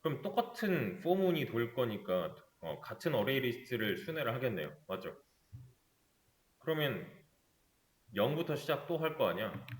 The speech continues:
그럼 이번에 아이디는 뭐야? 이놈이니까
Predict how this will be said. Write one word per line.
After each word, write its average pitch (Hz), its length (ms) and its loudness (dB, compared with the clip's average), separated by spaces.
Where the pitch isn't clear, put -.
그럼 92 160 -4
이번에 117 340 2
아이디는 110 500 0
뭐야? 78 200 -4
이놈이니까 101 640 -2